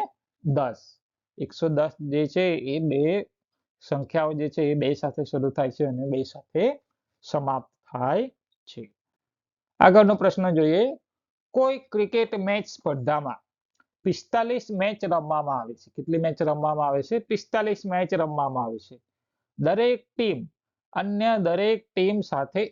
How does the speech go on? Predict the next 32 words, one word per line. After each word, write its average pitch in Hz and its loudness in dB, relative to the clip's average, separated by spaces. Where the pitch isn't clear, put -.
એક 180 -4
વાર 180 0
રમે 139 -4
છે, 120 -16
તો 196 -2
સ્પર્ધામાં 147 -2
ભાગ 143 -2
લેનાર 139 -2
ટીમની 135 -8
સંખ્યા 147 -4
કેટલી 254 0
હશે? 151 -6
તો - -4
કેટલી 180 -2
હશે? 143 -2
દસ. 185 0
આપણો 147 -2
જે 151 2
વર્લ્ડ 135 -2
કપ - -4
યોજાઈ 196 -2
ગયો 151 -2
તેમાં 139 -6
તમે 143 -4
જોઈ 214 2
શકો 151 -4
છો 131 -12
કેટલી 175 -4
મેચો 165 -2
હતી, 156 -4
કેવી 156 -2
રીતે 151 0